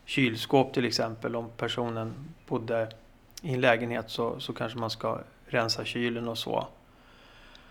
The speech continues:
Och sen prata med, om det finns små barn i, i familjen, informera dem att nu har, nu har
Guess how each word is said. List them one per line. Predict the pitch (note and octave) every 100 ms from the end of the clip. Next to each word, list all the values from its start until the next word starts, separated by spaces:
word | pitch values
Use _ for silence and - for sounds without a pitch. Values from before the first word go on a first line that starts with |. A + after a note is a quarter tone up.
| - - - - -
Och | D3
sen | C#3 C3 B2+
prata | B2 B2+ A#2 B2
med, | B2+ B2 A2+ A2+ - - - - - -
om | - C3+
det |
finns | B2+ C3
små | - C3 A#2+
barn | A2+ A2+ A2+
i, | B2 A#2+ A#2+ B2 B2+ B2+ - - - -
i | B2+
familjen, | - A#2+ B2 A#2 B2 - C3 F3 - -
informera | C3 A2+ B2 A#2+
dem | A#2 A#2
att | A2+ A2+ - -
nu | C3 B2+
har, | A#2+ A#2+ A#2+ C3 - -
nu | - D3
har | C3+ B2+